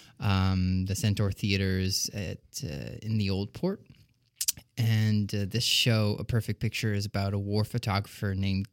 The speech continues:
Kevin Carter, who in nineteen ninety-three took a picture of a vulture and a starving Sudanese child and won the Pulitzer Prize for this iconic photo.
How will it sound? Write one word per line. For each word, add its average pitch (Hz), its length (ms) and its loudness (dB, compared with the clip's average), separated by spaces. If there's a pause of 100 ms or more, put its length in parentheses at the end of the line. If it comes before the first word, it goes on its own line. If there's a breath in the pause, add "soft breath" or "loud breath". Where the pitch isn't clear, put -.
(180)
Kevin 107 300 2
Carter, 156 500 2 (520 soft breath)
who 113 380 4
in 95 520 2
nineteen 120 420 4
ninety-three 110 600 4
took - 180 -4
a - 40 -2
picture 110 560 -2
of 98 180 0
a 95 120 0
vulture 101 520 0
and 98 200 0
a 98 40 -2
starving 98 540 0
Sudanese 98 680 0
child 110 720 -2 (720 soft breath)
and 98 420 2
won 107 320 4
the 104 60 0
Pulitzer 104 400 -4
Prize 101 720 0
for - 180 -4
this 95 260 -2
iconic 98 600 -2
photo. 98 500 0